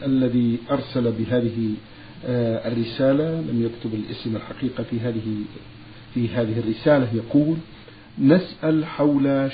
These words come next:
شراء بعض المواد التي يصرف لها ربح مقدما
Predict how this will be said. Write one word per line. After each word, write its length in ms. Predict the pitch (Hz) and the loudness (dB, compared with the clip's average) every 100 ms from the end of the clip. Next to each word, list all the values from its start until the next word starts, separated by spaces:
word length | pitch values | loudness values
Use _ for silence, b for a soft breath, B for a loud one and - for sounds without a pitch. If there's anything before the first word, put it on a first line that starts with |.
| - | 0
شراء 380 | 127 131 127 135 | 4 4 4 2
بعض 320 | 117 123 120 | 0 0 2
المواد 600 | 120 120 110 123 123 120 - - | 4 4 4 6 6 2 -2 0
التي 360 | 127 123 - | 2 2 0
يصرف 480 | 117 143 - 139 - | 0 0 -2 -6 -2
لها 320 | 123 117 123 | -2 0 0
ربح 340 | 117 127 - - | 0 -2 -4 -6
مقدما 640 | 147 - 127 113 120 123 | -4 -2 -2 2 2 2